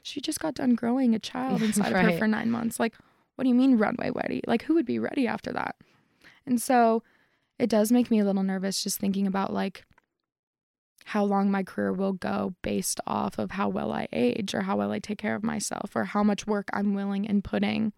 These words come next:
Speaker 1: every day into all I look like or, like, taking
Speaker 2: Right.
Speaker 1: care of my skin and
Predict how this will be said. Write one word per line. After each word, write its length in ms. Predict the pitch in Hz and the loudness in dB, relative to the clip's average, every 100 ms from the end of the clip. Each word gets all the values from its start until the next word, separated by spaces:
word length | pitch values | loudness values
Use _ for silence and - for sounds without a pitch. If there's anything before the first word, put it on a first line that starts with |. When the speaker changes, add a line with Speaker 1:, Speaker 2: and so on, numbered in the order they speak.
| _ _ _ _ _ _ _ | _ _ _ _ _ _ _
Speaker 1:
every 260 | 220 202 214 | 0 2 2
day 420 | 208 214 - - - | 2 0 0 -2 0
into 420 | 214 - 220 220 _ _ _ _ | 2 4 2 0 _ _ _ _
all 260 | - 208 208 | 4 4 4
I 120 | 202 | 2
look 260 | 214 208 - | 2 -2 -2
like 300 | 76 214 - | -4 -2 0
or, 80 | 226 | 2
like, 200 | 214 165 | 2 2
taking 220 | - 208 | 0 0
Speaker 2:
Right. 80 | 208 | 0
Speaker 1:
care 120 | 214 | 2
of 60 | 214 | 2
my 120 | 220 | 2
skin 580 | - 294 285 220 208 208 | 0 4 6 6 6 2
and 140 | 208 | 2